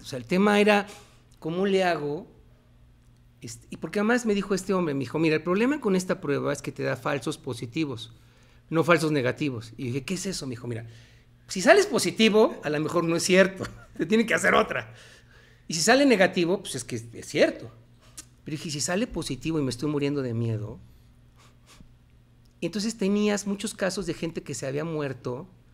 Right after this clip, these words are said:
sin tener el virus, solo por la sospecha o solo porque la prueba le dio un falso positivo, y generaron, generaron síntomas y se murieron.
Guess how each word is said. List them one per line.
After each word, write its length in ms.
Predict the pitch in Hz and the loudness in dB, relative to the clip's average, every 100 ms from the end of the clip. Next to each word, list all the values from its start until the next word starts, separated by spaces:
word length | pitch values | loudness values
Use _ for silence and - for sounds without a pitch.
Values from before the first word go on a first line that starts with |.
| _ - - | _ -20 -18
sin 360 | - 294 415 | -4 0 0
tener 400 | 415 175 185 226 | 0 2 2 2
el 160 | 190 180 | 0 0
virus, 640 | 254 392 330 123 - - - _ _ _ - | 2 2 0 -2 -8 -16 -20 _ _ _ -4
solo 280 | - 269 285 | 2 2 2
por 120 | 160 | -4
la 80 | 139 | -4
sospecha 640 | 135 - 151 - 147 165 | -8 -4 -4 -2 -6 -6
o 60 | 127 | -8
solo 220 | 135 156 | -6 -6
porque 200 | 156 127 | -6 -8
la 160 | 123 113 | -6 -4
prueba 240 | 139 139 | -6 -2
le 140 | 139 175 | -2 -2
dio 100 | 131 | -4
un 60 | |
falso 320 | 127 123 139 | -6 -8 -8
positivo, 640 | 135 151 220 214 156 143 - - - _ _ _ | -10 -8 -6 -4 -4 -6 -10 -20 -20 _ _ _
y 60 | - | -12
generaron, 440 | - 151 147 165 - - - - - | -6 -4 -2 -4 -6 -14 -20 -20 -14
generaron 460 | - 127 131 151 185 | -8 -4 -4 -4 -2
síntomas 640 | 254 247 175 160 254 - - | -2 -2 -2 -2 -6 -14 -16
y 100 | 117 | -12
se 100 | 135 | -8
murieron. 500 | 139 220 440 427 - | -4 -2 -2 -2 -4